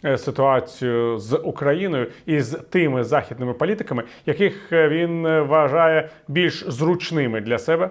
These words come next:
партнерами по перемовинах. Як відомо, колишній президент Сполучених Штатів Дональд Трамп вже зробив, е, цілу низку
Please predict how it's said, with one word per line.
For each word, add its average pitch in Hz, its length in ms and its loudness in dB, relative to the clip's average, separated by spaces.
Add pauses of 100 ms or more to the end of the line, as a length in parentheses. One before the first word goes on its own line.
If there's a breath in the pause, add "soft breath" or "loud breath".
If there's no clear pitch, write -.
(140)
партнерами 117 580 2
по 120 200 -2
перемовинах. 160 560 -2
Як 110 140 -8
відомо, 156 260 2 (200 loud breath)
колишній 156 460 2
президент 123 380 -2
Сполучених 131 400 -2
Штатів 139 360 -4
Дональд 151 420 -2
Трамп 190 480 2 (320 loud breath)
вже 185 280 4
зробив, 165 720 2
е, 143 160 4
цілу 147 420 0
низку 160 480 -2